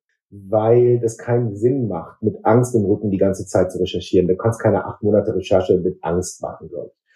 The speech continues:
Ähm, aber wir versuchen, vorsichtig zu sein, und es gibt natürlich brenzlige Situationen, immer wieder. Einer unserer Kollegen ist den ganzen Tag wandern gewesen mit jemandem, den die Sicherheitsbehörden für einen Gefährder halten. Das ist, äh, nicht ganz ohne,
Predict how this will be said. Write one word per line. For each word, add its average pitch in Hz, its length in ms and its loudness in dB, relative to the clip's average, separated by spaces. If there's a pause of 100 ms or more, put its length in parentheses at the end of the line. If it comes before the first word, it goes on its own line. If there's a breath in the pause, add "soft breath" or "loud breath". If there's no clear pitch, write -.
(440 soft breath)
Ähm, 120 500 4
aber 135 240 4
wir 135 100 -2
versuchen, 127 520 0
vorsichtig - 480 0
zu 151 120 -6
sein, 151 260 2
und 135 80 2
es 117 140 -4
gibt 135 160 -8
natürlich 131 400 -2
brenzlige 123 440 0
Situationen, 117 680 0
immer 120 260 2
wieder. 143 400 -2 (680)
Einer 113 400 4
unserer 117 260 2
Kollegen 104 960 -2 (320)
ist - 160 -14
den 113 80 -4
ganzen 110 320 -2
Tag 104 220 -4
wandern 107 300 0
gewesen 104 400 -4
mit 101 120 -8
jemandem, 101 300 -6
den 104 140 -6
die 101 80 -8
Sicherheitsbehörden 104 540 -2
für 101 100 -8
einen 92 80 -6
Gefährder 110 440 2
halten. 131 520 -4 (460)
Das 113 200 0
ist, - 440 -10
äh, 107 600 2
nicht 123 280 -4
ganz 139 280 -2
ohne, 170 400 -2